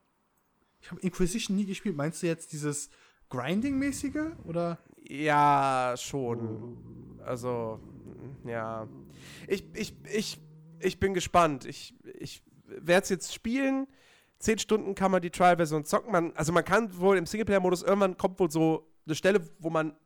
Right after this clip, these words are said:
Speaker 2: die Story nicht mehr weiterspielen kann. Ähm, aus Spoilergründen.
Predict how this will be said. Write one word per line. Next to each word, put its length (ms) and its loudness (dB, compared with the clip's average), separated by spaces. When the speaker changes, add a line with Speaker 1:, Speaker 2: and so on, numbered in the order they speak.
Speaker 2:
die 100 -2
Story 360 2
nicht 140 -6
mehr 120 -2
weiterspielen 560 0
kann. 280 -10
Ähm, 380 2
aus 340 -6
Spoilergründen. 720 -6